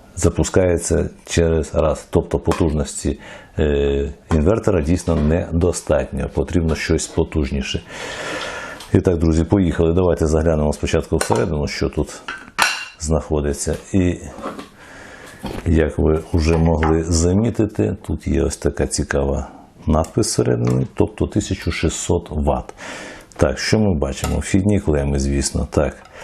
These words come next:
Далі ми наблюдаємо з цієї сторони вхідну частину. Це у нас, е,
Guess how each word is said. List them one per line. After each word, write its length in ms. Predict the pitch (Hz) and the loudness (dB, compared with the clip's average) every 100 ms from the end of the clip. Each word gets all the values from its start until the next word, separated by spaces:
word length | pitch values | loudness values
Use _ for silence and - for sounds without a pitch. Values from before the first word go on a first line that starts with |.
| - - - - - - - - | -12 -12 -12 -12 -12 -16 -4 2
Далі 400 | 98 92 73 71 65 - - | 4 4 4 0 -4 -10 0
ми 340 | 87 87 78 - | 4 4 2 0
наблюдаємо 760 | 85 80 78 80 73 71 73 71 | 2 4 4 4 2 0 -2 -4
з 40 | |
цієї 400 | - 85 80 69 | 0 2 2 0
сторони 600 | - 76 73 71 67 65 - - - - - | -2 0 2 2 0 -4 -8 -16 -20 -20 -12
вхідну 460 | - 85 80 78 67 | 0 2 4 2 0
частину. 540 | - 78 - 76 69 67 | -2 -2 0 0 0 -2
Це 320 | - 73 67 - | 0 0 -2 -4
у 100 | 76 | 0
нас, 400 | 73 69 - - - - - - - - | 2 2 0 -4 -10 -16 -16 -16 -10 2
е, 440 | 80 71 69 69 | 4 4 4 0